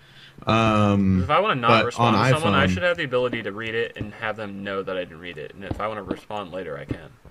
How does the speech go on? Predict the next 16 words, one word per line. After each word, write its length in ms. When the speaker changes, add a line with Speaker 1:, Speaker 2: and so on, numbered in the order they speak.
Speaker 2:
It's 100
fucking 200
Speaker 1:
On 120
Speaker 2:
stupid. 240
Speaker 1:
iPhone, 240
you 140
can 140
just 220
see 280
whenever 300
somebody's 720
typing. 480
Speaker 2:
Okay, 200
well, 80
that's 140
good. 180